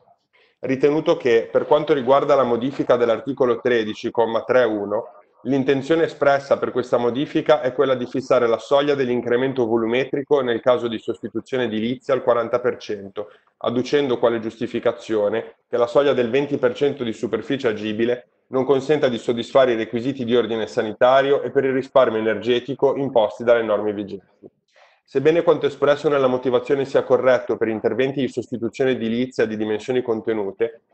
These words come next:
sarebbe stato preferibile formulare la modifica prevedendo una deroga,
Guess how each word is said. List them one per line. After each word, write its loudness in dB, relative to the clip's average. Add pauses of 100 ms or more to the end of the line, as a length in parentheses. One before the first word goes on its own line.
sarebbe 0
stato 0
preferibile -2
formulare 2
la 2
modifica -2
prevedendo -2
una 2
deroga, -2